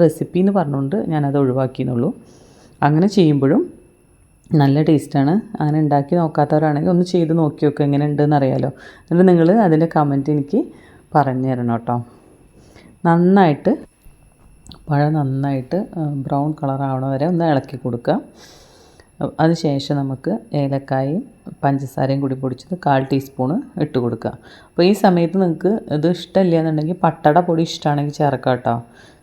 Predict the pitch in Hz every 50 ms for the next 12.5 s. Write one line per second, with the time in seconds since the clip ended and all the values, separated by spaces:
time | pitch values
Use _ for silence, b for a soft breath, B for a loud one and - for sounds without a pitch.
0 | _ - - 156 156 156 - - 165 160 - - - 214 214 196 160 151 180 226
1 | 233 - 156 - - - 143 143 - - - - - - 156 143 139 135 - -
2 | - - 214 254 277 - - 156 147 147 147 143 139 135 135 139 139 220 - -
3 | - - - - 151 147 147 143 139 139 139 190 247 233 - - 156 147 135 -
4 | - - - 165 226 - B B B B B B B B B B B B B B
5 | - 147 143 139 135 131 135 - 170 165 147 143 139 - 147 135 135 135 151 156
6 | - 170 151 143 139 135 139 139 135 131 135 135 170 220 226 190 160 151 147 139
7 | 131 123 120 - 127 123 123 123 - 131 123 - - - 120 117 117 117 127 180
8 | 233 247 226 214 214 208 170 147 139 - 180 226 302 - - - - 165 151 139
9 | - - - 127 127 - - 120 117 113 B B B B B B B B B B
10 | - - 170 170 165 165 - - 175 202 214 214 202 196 196 196 202 196 - 160
11 | 160 - 160 160 156 165 185 180 160 160 175 196 185 190 175 160 147 143 147 -
12 | 151 151 151 151 165 160 147 139 131 175